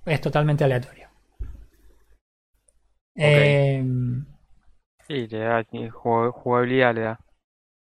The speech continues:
Speaker 1: de hecho, conforme vas avanzando, después te permite de-, desbloquear algunas, algunos modos de juego, eh, distintos, algunos juegos sin fin, que vos podés sacar cartas y cartas y cartas, bueno. Pero, nada, esa parte no la jugué porque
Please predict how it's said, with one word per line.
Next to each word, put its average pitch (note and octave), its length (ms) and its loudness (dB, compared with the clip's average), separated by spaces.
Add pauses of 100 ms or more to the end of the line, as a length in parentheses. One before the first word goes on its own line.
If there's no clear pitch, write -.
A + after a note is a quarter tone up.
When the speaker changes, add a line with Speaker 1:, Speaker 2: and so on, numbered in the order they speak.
(420)
Speaker 1:
de G3 220 4
hecho, G#3 380 4
conforme E3+ 400 2
vas F#3 160 4
avanzando, G3+ 380 6
después F3+ 240 0
te G3+ 120 2
permite E3+ 420 2
de-, F3 220 4
desbloquear D3 520 0
algunas, E3+ 440 0 (100)
algunos D#3+ 300 2
modos E3 300 4
de D3+ 100 2
juego, D#3+ 520 2 (320)
eh, A#2+ 640 -2 (760)
distintos, E3 1040 2
algunos D3 240 0
juegos D#3 260 0
sin C#3 380 -2
fin, E3+ 500 2
que C#3 80 -2
vos C3+ 140 2
podés C#3 360 -2 (560)
sacar C#3 400 0
cartas D3 460 4
y C3+ 60 -4
cartas C3+ 320 0
y B2 40 -6
cartas, C#3+ 280 -4
bueno. - 240 -14
Pero, E3+ 260 4 (300)
nada, C#3 220 4
esa D#3+ 180 0
parte F3 340 4 (320)
no F3 140 4
la G3+ 120 10
jugué E3+ 280 4
porque C3 420 -2